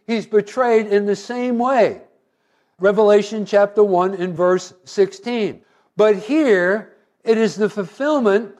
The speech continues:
of that great messianic prophecy that's recorded for us in the prophet Isaiah in chapter eleven in verse, uh, four. "But with righteousness he shall judge the poor."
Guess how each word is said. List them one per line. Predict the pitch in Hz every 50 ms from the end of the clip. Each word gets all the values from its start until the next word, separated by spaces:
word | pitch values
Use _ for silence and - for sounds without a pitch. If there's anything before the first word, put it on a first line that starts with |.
| _ _ -
of | 202 214 190 160
that | 214 214 202 160
great | 160 202 208 240 262 269 269 254 - _ _ 185
messianic | 202 226 220 220 - 233 233 233 240 254 277 262 233 202 196 208 208 - - - _ _ _
prophecy | - 247 262 269 269 - - 180 151 - - 165 151 165 196 226 - _ _ _ _ -
that's | - 220 214 220 -
recorded | 226 208 - - 226 254 262 247 226 196 156
for | - 185 175 180 190
us | 196 190 - - - _ _ _ _ _ -
in | 208 220 220 214
the | 220 214 208
prophet | 214 - - 247 247 247 233 233 220 208 202
Isaiah | - 180 190 196 190 170 143 175 226 262 262 226 175 156 170 202 - - _ _ _ _ -
in | 190 190 180
chapter | - 233 220 220 220 220 226 208 202 196
eleven | 202 202 220 240 233 185 190 180 185
in | 196 190 170
verse, | 170 202 202 202 208 202 - - _ _ _ _ -
uh, | 214 208 208
four. | 202 - - 254 277 269 240 208 151 110 87 - _ _ _ _ _ _ -
"But | 190 214 220 214
with | 208 202 208 208
righteousness | 196 220 240 285 285 247 - 196 190 180 - - 185 190 202 196 - - _ _ _ _ _
he | - 208 -
shall | - 214 202 202
judge | 175 151 185 214 233 240 190 165
the | 170 226 226 214
poor." | - - 240 254 233 208 170 120 95